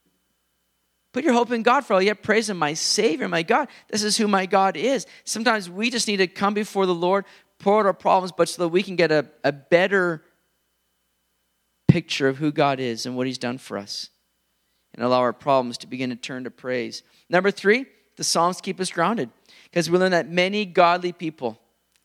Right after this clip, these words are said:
went through difficulties, and their solution is to come to God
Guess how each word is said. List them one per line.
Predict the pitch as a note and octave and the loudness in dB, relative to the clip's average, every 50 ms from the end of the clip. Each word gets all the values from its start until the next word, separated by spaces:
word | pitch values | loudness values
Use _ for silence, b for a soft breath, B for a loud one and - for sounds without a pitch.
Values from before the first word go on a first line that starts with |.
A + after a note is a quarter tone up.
| _ _ | _ _
went | - C3+ D#3+ E3 D3+ D#3 | -8 -6 -4 -4 -4 -6
through | D#3+ D#3+ D3+ D3+ D3 C#3 - _ C3 _ | -6 -2 -2 -2 -2 -4 -8 _ -8 _
difficulties, | C#3+ C3+ C#3 - C#3+ - - C3 A2+ A2+ - - A#2+ G#2+ G#2+ - - - _ _ _ _ _ _ _ _ _ _ | -2 -2 -2 -4 -10 -4 -2 -2 -2 -2 -6 -12 -20 -18 -16 -18 -18 -20 _ _ _ _ _ _ _ _ _ _
and | A#2+ C3 C3+ | -6 -4 -2
their | D3+ F3+ | -2 -2
solution | G#3 - - D#3+ C#3+ D3 C#3+ - C#3 | -2 -4 -4 -4 -4 -4 -4 -6 -8
is | B2 B2 - | -8 -12 -12
to | - - C#3 | -12 -14 -14
come | - - - A#2 A#2+ C3 C3+ D3 | -14 -10 -8 -6 -6 -6 -6 -8
to | F3+ F3 | -10 -4
God | D3+ D3 C3 B2+ C3+ C#3+ C#3+ | 0 0 2 2 0 -2 -4